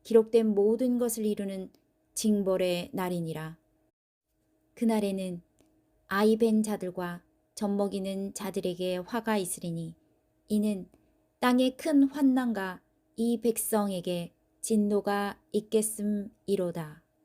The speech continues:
그들이 칼날에 죽임을 당하며 모든 이방에 사로잡혀 가겠고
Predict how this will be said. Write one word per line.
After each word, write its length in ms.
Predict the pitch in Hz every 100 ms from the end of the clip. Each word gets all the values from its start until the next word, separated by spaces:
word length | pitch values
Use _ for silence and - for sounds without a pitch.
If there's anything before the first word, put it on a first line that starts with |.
| _ _ _ _ _
그들이 500 | - 220 233 226 175 - _ _ -
칼날에 580 | 285 277 269 262 254 247
죽임을 440 | 247 254 247 247
당하며 580 | 233 196 185 175 175 170 _ _ _
모든 500 | 190 208 226 247 233 233
이방에 480 | 226 220 214 214 220
사로잡혀 720 | 220 233 220 208 214 190 180
가겠고 600 | 180 170 170 - 165